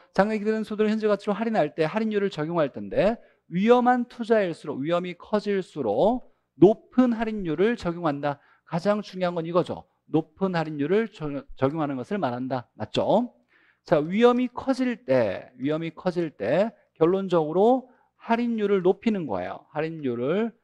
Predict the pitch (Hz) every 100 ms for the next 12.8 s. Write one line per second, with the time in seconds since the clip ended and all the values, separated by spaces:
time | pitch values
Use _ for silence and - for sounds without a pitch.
0 | _ 143 151 - 160 131 143 - _ -
1 | - 202 220 220 165 170 180 156 165 165
2 | 185 220 208 220 202 190 190 180 170 175
3 | 156 - 175 - 92 143 170 143 147 165
4 | - 156 147 151 139 - 117 175 87 -
5 | _ _ _ 180 196 254 269 277 247 247
6 | 233 220 196 214 202 175 117 165 226 -
7 | _ _ 185 214 220 226 - 240 202 170
8 | - 131 95 - _ _ 226 254 247 240
9 | 147 190 226 - _ _ - 262 269 262
10 | 240 233 220 208 185 180 165 160 95 147
11 | 202 202 _ _ _ 214 220 214 190 175
12 | 170 165 139 120 - - 196 247